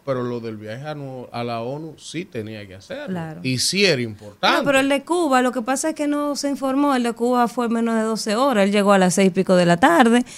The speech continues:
Speaker 2: pero el efecto que causó usted irse
Speaker 1: Claro.
Speaker 2: así en medio de ese
Speaker 1: Y,
Speaker 2: conflicto
Speaker 1: y
Speaker 2: fue,
Speaker 1: volvemos, y
Speaker 2: fue mayor.
Speaker 1: volvemos al mismo punto.
Speaker 2: La comunicación.
Speaker 1: La comunicación <laughs> poco efectiva del
Speaker 2: Reactiva,
Speaker 1: gobierno. ¿Por
Speaker 2: reactiva.
Speaker 1: qué? Porque está bien,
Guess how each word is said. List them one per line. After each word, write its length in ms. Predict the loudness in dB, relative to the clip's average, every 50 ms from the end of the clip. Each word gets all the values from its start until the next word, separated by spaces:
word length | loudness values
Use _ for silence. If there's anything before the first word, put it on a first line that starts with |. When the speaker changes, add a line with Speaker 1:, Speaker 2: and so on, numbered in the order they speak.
| -20 -20 -20 -20 _ _ _
Speaker 2:
pero 540 | 10 12 12 12 12 12 10 10 8 8 4 -4 0
el 200 | 4 6 8 8
efecto 540 | 8 6 6 6 6 6 6 6 6 2 2
que 140 | 2 2 4
causó 360 | 6 6 6 6 8 8 8
usted 260 | 8 8 8 8 8 8
irse 320 | 10 8 8 8 8 10
Speaker 1:
Claro. 60 | 8 10 10
Speaker 2:
así 280 | 10 10 10 12 12 10
en 100 | 10 10
medio 260 | 10 10 10 10 10 8
de 60 | 8
ese 160 | 6 6 6
Speaker 1:
Y, 20 |
Speaker 2:
conflicto 560 | 6 6 6 6 6 8 10 10 10 8 6 6
Speaker 1:
y 40 | 8 8
Speaker 2:
fue, 180 | 8 8 8 6
Speaker 1:
volvemos, 420 | 4 -2 -6 -8 -10 -12 -16 _ _ -2
y 60 | 4
Speaker 2:
fue 100 | 6 6 8
mayor. 340 | 8 6 6 4 4 4 4
Speaker 1:
volvemos 240 | 4 2 0 -2 -4
al 160 | -8 -8 -8
mismo 340 | -10 -14 -16 -16 -16 -16 -14
punto. 500 | -12 -10 -10 -10 -10 -12 -14 -16 -14 -10
Speaker 2:
La 120 | -8 -8 -6
comunicación. 800 | -6 -6 -6 -4 -6 -4 -4 -4 -6 -6 -6 -10 -10 -12 -12 -16 _ _ -14
Speaker 1:
La 220 | -12 -12 -12 -10
comunicación 1200 | -10 -10 -8 -8 -8 -8 -8 -6 -2 -2 0 0 -2 -4 -6 -8 -8 -8 -8 -8 -8 -10 -10 -12 -16 -20 -20
<laughs> 140 | -20 -18 -12
poco 340 | -10 -8 -8 -8 -8 -10 -10
efectiva 840 | -8 -8 -10 -10 -10 -12 _ -8 -4 -4 -2 -2 -4 -4 -8 -10 -14 _ _ _ _ -10
del 80 | -4 0
Speaker 2:
Reactiva, 840 | 2 4 4 2 0 -2 -4 0 0 2 2 4 2 2 2 2 0
Speaker 1:
gobierno. 140 | -2 -4 -6
¿Por 80 | -4
Speaker 2:
reactiva. 460 | -2 -2 0 0 0 -2 -2 0 0 2
Speaker 1:
qué? 280 | 2 2 0 -2 -6 -12 _ _ _ -20 -20 _ _ _ _
Porque 300 | -10 -8 -8 -8 -8 -10 -8
está 200 | -4 -4 -4 -4
bien, 500 | -2 -4 -2 -2 -2 -2 -2 -4 -8